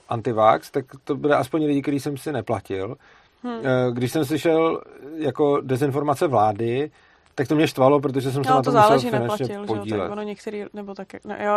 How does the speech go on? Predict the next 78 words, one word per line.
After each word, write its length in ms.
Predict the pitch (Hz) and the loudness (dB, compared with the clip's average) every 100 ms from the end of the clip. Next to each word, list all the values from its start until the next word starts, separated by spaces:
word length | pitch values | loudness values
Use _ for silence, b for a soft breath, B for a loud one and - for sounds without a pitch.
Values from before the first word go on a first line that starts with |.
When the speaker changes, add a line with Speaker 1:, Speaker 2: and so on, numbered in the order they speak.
| 208 | 0
Speaker 2:
jo, 120 | 208 | -2
takhle 220 | 202 190 | -6 -8
myslíš 280 | 190 - 190 | -10 -12 -14
jako 140 | 190 | -10
dezinformace 580 | 196 202 190 196 196 - | -8 -8 -10 -12 -12 -12
vlády, 360 | 185 175 175 175 | -10 -10 -12 -16
že 60 | |
jo, 60 | 170 - | -16 -20
tak 140 | - | -20
jako 80 | - - | -10 -2
Speaker 1:
No, 80 | 156 | 2
tak 120 | 165 | 4
Speaker 2:
ono, 80 | 156 | 6
Speaker 1:
dezinformace 380 | 165 175 190 | 6 4 4
Speaker 2:
šířili, 120 | 180 156 | 4 6
Speaker 1:
vlády, 300 | 139 165 185 | 6 6 4
Speaker 2:
šířili, 340 | 220 170 170 | 4 4 4
Speaker 1:
který 120 | 214 - | 0 -8
Speaker 2:
šířili 400 | - 220 202 214 | -12 -10 -8 -6
ty 100 | 208 | -4
opačný 340 | - 202 - | -4 -4 -6
názory 360 | 214 196 202 208 | -4 -4 -4 -6
jako 180 | 196 214 | -6 -8
taky, 280 | 196 196 185 | -8 -8 -8
taky, 380 | 180 - 170 170 | -12 -12 -12 -10
jako 220 | 180 190 | -12 -10
že, 100 | 185 | -10
eh, 120 | 170 - 190 185 185 185 196 - B B B B B - | -12 -14 -16 -16 -16 -20 -20 -20 B B B B B -6
lidé, 720 | 196 190 185 180 180 180 175 | -4 -2 -2 -2 -2 -2 -4
kteří 260 | - 180 180 | -8 -10 -8
byli 160 | 175 | -8
ve 120 | 170 165 | -8 -8
vládě, 460 | 165 165 165 165 | -8 -10 -10 -14
že 140 | 160 160 | -14 -16
jo, 140 | 160 | -16
takže 240 | 170 165 | -18 -16
jako 160 | 170 180 | -14 -16
platil 360 | 175 175 - 170 | -16 -18 -16 -16
taky. 480 | 139 - 165 165 175 | -18 -18 -18 -16 -10
Některý 340 | 175 139 151 | 2 6 8
Speaker 1:
No, 80 | 156 | 8
Speaker 2:
z 60 | |
nich 160 | 147 196 | 4 2
Speaker 1:
ale 180 | 156 156 | 4 4
asi 180 | 151 170 | 2 0
ne 140 | 165 | 0
přímo, 200 | 160 165 | -2 -6
jako 180 | 151 165 | 0 2
že 80 | 165 | 2
to 80 | 175 | 2
nebyla 200 | 170 175 | 4 4
přímo 220 | - 165 | 4 0
ta, 80 | 165 | 2
aspoň 260 | 143 175 | 2 0
ta 60 | 160 | -2
Speaker 2:
<laughs> 80 | - | -2
Jasně. 60 | |
Speaker 1:
instituce 760 | 131 - 208 170 170 180 151 139 | -4 -4 -4 -2 -2 2 4 4
a, 100 | 135 | 2
a 140 | 135 143 | 0 -2
prostě 280 | 147 - | -4 -8
mě 140 | 156 151 | -6 -4
to, 160 | 160 156 | -6 -4
mě 120 | 160 | -4
to 80 | 165 | 2
vlastně 220 | 170 226 | 2 4
Speaker 2:
A 20 | |
tak 60 | 240 | 4
Speaker 1:
jako 60 | |
Speaker 2:
Volný, 160 | 240 131 | 4 4
Speaker 1:
vadilo 160 | 147 - | 2 2
asi 60 | |
Speaker 2:
Volný 160 | 226 226 | 0 0
byl 100 | 226 | -2
Speaker 1:
víc. 60 | 233 | -6
Speaker 2:
poslanec, 540 | 220 269 247 202 196 | -10 -12 -12 -12 -14
že 80 | |
jo? 60 | 190 | -16